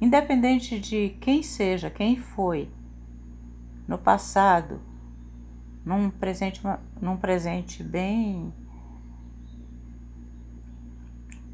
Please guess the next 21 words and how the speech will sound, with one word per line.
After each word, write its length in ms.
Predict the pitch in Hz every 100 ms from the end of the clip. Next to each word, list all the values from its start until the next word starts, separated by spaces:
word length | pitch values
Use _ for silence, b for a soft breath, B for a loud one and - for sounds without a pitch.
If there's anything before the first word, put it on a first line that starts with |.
| - -
eu 160 | 180 156
acho 200 | 156 -
que 60 | 156
não 80 |
tem 160 | 156 151
nem 100 | 165
uma 120 | 165
semana, 560 | - 160 147 160 165 156
né? 160 | 170 - B B B - -
Enfim. 540 | 175 175 - 160 151 - - - - - - - - - - - - -
O 40 | -
que 180 | - 285
representou, 960 | 269 277 240 220 208 180 185 214 185 - - - - - -
afinal 360 | - - 226 226
de 100 | 208
contas, 380 | - 247 208
qual 180 | - 214
é 40 | 247
a 40 |
história 680 | 240 - 190 226 208 151 - - - -
dele? 520 | 147 196 240 185 120